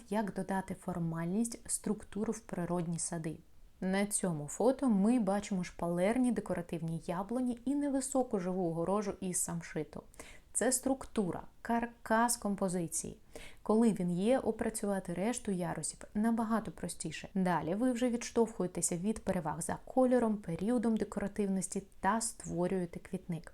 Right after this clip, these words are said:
Але навіть зараз, всередині осені, коли майже нічого не цвіте, за рахунок структурних рослин ця ділянка продовжує виглядати організованою, але в той же час легкою і ненав'язливою.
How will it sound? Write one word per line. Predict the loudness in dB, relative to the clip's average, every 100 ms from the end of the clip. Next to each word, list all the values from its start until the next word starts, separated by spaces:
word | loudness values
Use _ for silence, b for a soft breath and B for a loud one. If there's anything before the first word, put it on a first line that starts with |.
| -12 2
Але | 6 6
навіть | 6 2 -2
зараз, | 0 2 2 0 0
всередині | 2 4 6 6 4 2
осені, | 0 0 2 2 2
коли | 2 2 2
майже | 2 2
нічого | 0 0 0 2
не | 2
цвіте, | 0 -2 -2 -4 -4 B B B B
за | 0 4 4
рахунок | 4 4 4 2
структурних | -2 -6 -8 -4 0 2 0 -4 -4
рослин | -2 0 0 0
ця | 0 0
ділянка | 2 2 0 -2
продовжує | -4 -4 -4 0 0 2 -2 -4
виглядати | -4 -4 -4 -4 -6
організованою, | -6 -4 -4 -4 -4 -2 -2 -2 -4 B B B
але | 4 6
в | 4 0 2
той | 4 4
же | 2
час | 0 0 -2
легкою | -6 -2 4 4 4 0
і | 0 4
ненав'язливою. | 4 4 2 -2 -4 -2 -2 -4 -10